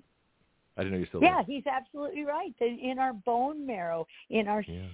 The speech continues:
Speaker 2: stem cells, our hematopoietic blood stem cell, and we're spinning it out of control. Yeah, and all we really needed was a little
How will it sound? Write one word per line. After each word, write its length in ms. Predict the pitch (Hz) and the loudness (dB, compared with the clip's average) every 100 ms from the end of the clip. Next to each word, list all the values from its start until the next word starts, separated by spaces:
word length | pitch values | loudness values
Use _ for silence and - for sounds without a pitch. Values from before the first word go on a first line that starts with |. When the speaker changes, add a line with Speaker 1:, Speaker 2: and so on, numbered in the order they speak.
| - | 0
Speaker 2:
stem 380 | 277 254 254 247 - | 4 4 4 -2 2
cells, 280 | 175 160 180 | 2 4 4
our 200 | 170 170 | 2 4
hematopoietic 840 | 190 196 196 214 220 233 220 214 220 - - - - | 0 2 2 2 2 4 4 4 0 -4 -16 -16 2
blood 380 | 190 202 - 202 - | 8 8 8 2 -2
stem 300 | - 247 262 - | 4 6 6 4
cell, 220 | 160 - - - - | 4 4 -4 -6 6
and 180 | 202 | 8
we're 120 | 190 185 - - | 8 4 -2 -10
spinning 360 | - 247 233 226 | 6 6 8 6
it 120 | 226 | 8
out 160 | 220 214 | 10 8
of 100 | 214 | 6
control. 580 | 226 214 254 240 214 - - - _ _ _ - 165 | 2 4 6 8 6 4 -8 -20 _ _ _ -8 6
Yeah, 200 | 196 202 | 8 10
and 80 | |
all 160 | 175 190 | 8 6
we 120 | 202 | 4
really 280 | 185 190 185 | 2 0 0
needed 300 | 185 202 190 | -2 -2 -2
was 180 | 180 175 | -4 -4
a 40 | |
little 220 | 170 185 | 0 0